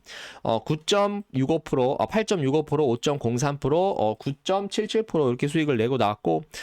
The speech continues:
어, 스택스 코인, 샌드박스, 디센트럴랜드 육점칠구 프로, 삼점사삼 프로, 어, 삼점공칠 프로 이렇게 수익을 내고 있지만, 어, 간혹 가다가 조금 삐그덕 됩니다, 여러분. 저도 사람인지라,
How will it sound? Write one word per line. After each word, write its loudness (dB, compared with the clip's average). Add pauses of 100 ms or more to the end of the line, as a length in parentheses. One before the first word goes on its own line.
(160)
어, 0
스택스 0
코인, 0
샌드박스, 0
디센트럴랜드 0
육점칠구 0
프로, 0
삼점사삼 -2
프로, 0
어, 0
삼점공칠 -2
프로 0
이렇게 0
수익을 0
내고 2
있지만, 0 (460)
어, 0
간혹 0
가다가 2
조금 -2
삐그덕 0
됩니다, 0
여러분. 0
저도 0
사람인지라, 0